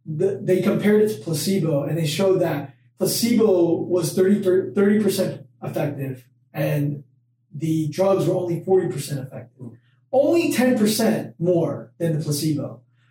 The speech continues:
So now people are being prescribed these things for something that they actually could have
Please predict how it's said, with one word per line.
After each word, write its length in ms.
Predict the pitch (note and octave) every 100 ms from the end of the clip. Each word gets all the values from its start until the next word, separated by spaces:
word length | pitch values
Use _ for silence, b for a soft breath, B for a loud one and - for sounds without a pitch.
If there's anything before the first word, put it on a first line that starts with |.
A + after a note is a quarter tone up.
| _
So 160 | - G#3+
now 280 | G#3 C4 D4+
people 300 | D4 C#4+ A#3
are 220 | G#3 F#3+
being 400 | E3+ G3 F#3 E3+
prescribed 440 | D3+ - F#3 F#3 E3
these 180 | D#3
things 680 | E3+ E3 D#3 D3+ C#3+ C3+ - _
for 120 | - D#3+
something 280 | F#3 E3+
that 160 | E3 D3+
they 320 | E3 E3 - -
actually 400 | F3+ F3+ E3+ E3+
could 140 | F3+
have 260 | E3+ C#3 -